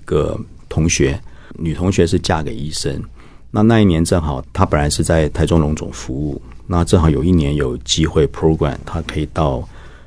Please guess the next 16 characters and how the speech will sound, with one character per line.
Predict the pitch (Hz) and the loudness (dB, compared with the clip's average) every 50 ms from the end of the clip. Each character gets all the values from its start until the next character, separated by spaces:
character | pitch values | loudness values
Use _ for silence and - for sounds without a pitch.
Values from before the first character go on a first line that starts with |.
| - - - | -20 -12 -6
美 | 73 73 69 67 | -4 -2 -2 -2
国 | - 69 69 | -2 -2 -2
去 | 71 - - 82 73 | -2 0 -2 -2 0
进 | - - 95 80 71 | 4 4 4 4 4
修。 | - - - 76 73 73 - - - - - | 0 0 2 2 0 0 -4 -8 -14 -16 -14
好， | - - 73 69 - - | -12 -10 -8 -8 -8 -6
那 | 73 73 69 67 | -6 -6 -6 -6
反-， | 67 - - 73 76 | -8 -8 -10 -10 0
正 | - - - | 4 4 4
好 | 76 69 | 4 2
就 | 67 80 | 0 0
到 | 71 - 80 71 | 0 2 0 0
了 | 67 | 0
波 | - - - | -2 -2 -2
士 | - - - | -2 -2 0
顿 | - 80 65 | 0 -2 -2